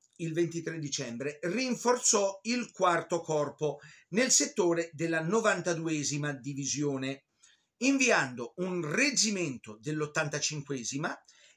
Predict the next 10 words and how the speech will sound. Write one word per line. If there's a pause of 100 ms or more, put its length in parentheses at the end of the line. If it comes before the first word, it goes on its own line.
(120)
e
due
brigate
dell'ottava
armata
e
dell'ottava
divisione
indiana
del